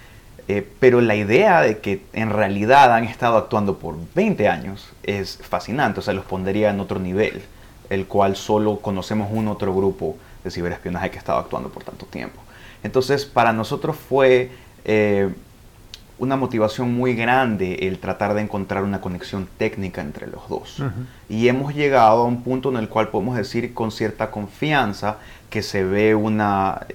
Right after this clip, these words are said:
Speaker 1: tendencia de desarrollo entre esas herramientas y ciertas herramientas de Turla que llamamos Penguin Turla, que era Turla para Linux.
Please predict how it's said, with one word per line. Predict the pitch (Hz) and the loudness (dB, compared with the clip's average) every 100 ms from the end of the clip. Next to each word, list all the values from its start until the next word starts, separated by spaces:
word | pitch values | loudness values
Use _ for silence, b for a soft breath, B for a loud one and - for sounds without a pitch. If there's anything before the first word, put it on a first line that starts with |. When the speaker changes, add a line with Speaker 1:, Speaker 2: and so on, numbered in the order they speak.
| - | -10
Speaker 1:
tendencia | - 110 107 120 123 120 | -4 -2 0 -2 -2 -2
de | 110 | 0
desarrollo | 98 90 - 87 - 127 117 87 60 | -2 -4 -8 -8 2 4 4 0 -8
entre | 87 101 | -8 -6
esas | 101 - 104 | -6 -6 -8
herramientas | 98 95 107 127 117 135 190 - B B B - | -6 -4 -4 -4 -2 -4 -4 -8 B B B -6
y | 113 | -6
ciertas | - 113 110 113 | 0 0 0 -4
herramientas | 107 98 98 101 104 104 | -4 -4 -4 -6 -6 -4
de | 101 | -6
Turla | - 107 110 120 | -2 -2 -2 -2
que | 104 92 | -4 -4
llamamos | 95 92 95 95 | -2 -2 -4 -6
Penguin | - 139 139 - 98 | -6 -4 -4 -4 -6
Turla, | 90 - - - | -4 -6 -6 -6
que | 95 | -4
era | 98 - | -4 -4
Turla | 110 110 110 113 - | -2 0 2 0 0
para | - 98 98 98 | 2 4 4 2
Linux. | 101 101 52 - - | 0 -4 -6 -16 -20